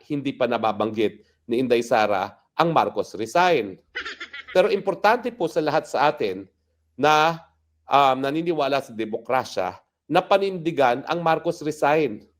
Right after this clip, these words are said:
Kasi nga po, ang mga dilawan, unang-una, sinabi na po yan ng apo ni Cory Aquino, na doon sa Luneta, wala bang ma-Marcos resign dahil ayaw nila mag-take over si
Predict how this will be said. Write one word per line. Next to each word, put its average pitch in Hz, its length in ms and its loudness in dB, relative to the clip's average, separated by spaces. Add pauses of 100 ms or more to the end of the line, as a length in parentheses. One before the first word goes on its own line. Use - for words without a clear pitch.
(480)
Kasi 160 240 0
nga 190 160 6
po, 180 240 2
ang 151 160 -4
mga 139 160 -2
dilawan, 156 640 2 (560)
unang-una, 113 720 -2 (640)
sinabi 117 400 2
na 113 80 2
po 110 160 -4
yan 104 320 0
ng - 80 -12
apo - 160 2
ni 104 80 2
Cory 101 320 0
Aquino, 104 480 -8 (480)
na 107 160 2
doon 139 240 4
sa 143 160 -2
Luneta, 131 480 0
wala 110 240 2
bang 110 160 -2
ma-Marcos 110 480 0
resign 110 400 2
dahil 104 240 0
ayaw 123 160 4
nila 113 240 -2
mag-take 107 320 -4
over 98 400 0 (320)
si 123 560 0